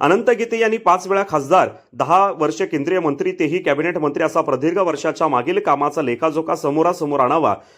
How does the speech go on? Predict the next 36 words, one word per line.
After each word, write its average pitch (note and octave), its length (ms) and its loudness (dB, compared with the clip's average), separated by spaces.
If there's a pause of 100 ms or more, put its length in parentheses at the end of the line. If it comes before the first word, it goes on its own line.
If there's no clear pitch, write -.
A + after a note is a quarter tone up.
(100)
"मी E3+ 100 4
माझ्या F#3+ 280 2
पाच F3 260 0
वर्षाचा F#3+ 420 0
लेखाजोखा E3+ 540 0
समोर D#3 260 0
ठेवतो, D#3 440 0 (220)
म्हणजे D3+ 200 2
लोकांशी F#3+ 440 2
विकासाची F3+ 500 0
गल्लत D#3+ 360 0
कोणी F#3 140 2
केली D#3+ 340 2 (280)
ते E3 60 0
निदर्शनास E3+ 580 0
येईल," G#3 260 0 (180)
असा D3+ 180 0
खुलासा F3 500 2
खासदार D3 280 2
सुनील E3+ 320 -2
तटकरे F#3 340 -2
यांनी D#3+ 260 0
यावेळी C3 260 2
केला. G#2+ 320 -2 (760)
"सर्व F#3+ 320 6
धर्म A3+ 280 4
समभाव F#3+ 460 2
राखला F3+ 280 2
जावा D#3+ 300 2
म्हणून F3 240 2
काम D#3+ 220 2
करण्याची D#3+ 360 -2
भूमिका D#3 380 0
आम्ही D3 160 0
घेत D3+ 180 0
आहोत. D3+ 280 2